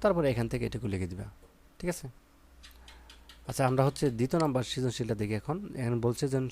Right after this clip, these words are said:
সরলরৈখিক পথে গতিশীল ফাইভ কেজি ভরের একটি বস্তু ফাইভ এম এস বেগে অপর একটি বস্তুকে আঘাত করে দ্বিতীয় বস্তুটির বেগ চার কেজি এম এস পরিমাণ পরিবর্তন করে। এ ঘর্ষণের পর উভয় বস্তুর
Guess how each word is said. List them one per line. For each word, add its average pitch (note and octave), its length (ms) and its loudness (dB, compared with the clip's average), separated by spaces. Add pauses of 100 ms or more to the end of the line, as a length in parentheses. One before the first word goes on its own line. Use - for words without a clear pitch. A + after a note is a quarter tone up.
সরলরৈখিক C#3+ 580 6 (100)
পথে C#3 240 2
গতিশীল C3 420 0
ফাইভ A#2 140 4 (100)
কেজি B2 240 -2
ভরের A#2 240 4
একটি - 200 -2
বস্তু A#2+ 220 2 (640)
ফাইভ A2+ 260 6
এম A#2+ 120 4
এস D3+ 100 0 (140)
বেগে B2 220 6 (100)
অপর B2+ 220 2 (100)
একটি D3 220 -2 (1040)
বস্তুকে B2 340 0
আঘাত B2 220 4
করে C3 180 2
দ্বিতীয় B2 220 2
বস্তুটির A#2 400 -6
বেগ B2+ 160 6 (460)
চার B2+ 180 4
কেজি B2 240 2
এম A#2+ 120 2
এস D#3 80 -6 (260)
পরিমাণ B2 320 4
পরিবর্তন B2+ 420 -2
করে। G2+ 100 -2 (100)
এ - 100 2
ঘর্ষণের C3 500 2
পর A#2+ 120 6 (440)
উভয় B2 200 6
বস্তুর B2+ 260 2